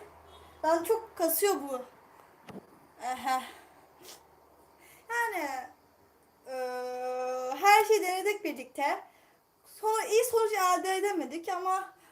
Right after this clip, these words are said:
olsun. Bu telefon çok kasıyor. Bakalım ilk kim gelecek? Kim gelse hoş geldin. Şimdi buradan YouTube'dan bir tane, e, tatlı videosu açacağım. Önümde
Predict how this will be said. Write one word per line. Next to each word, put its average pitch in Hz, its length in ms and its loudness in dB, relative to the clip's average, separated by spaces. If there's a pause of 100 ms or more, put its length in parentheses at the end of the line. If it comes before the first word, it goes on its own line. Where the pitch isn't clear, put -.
(120)
olsun. 294 600 -6 (1400)
Bu 330 60 -6
telefon 320 500 0
çok 320 260 -8
kasıyor. 240 560 -8 (1900)
Bakalım 339 340 -2
ilk 339 180 -6
kim 330 140 -4
gelecek? 254 520 -2
Kim 370 180 -6
gelse 370 320 4
hoş 370 100 -4
geldin. 277 220 0 (260)
Şimdi 415 360 2
buradan 403 240 6
YouTube'dan 392 600 4
bir 359 80 -2
tane, 381 460 2 (100)
e, 311 140 -8
tatlı 339 340 0
videosu 320 380 0
açacağım. 294 480 0 (340)
Önümde 339 400 4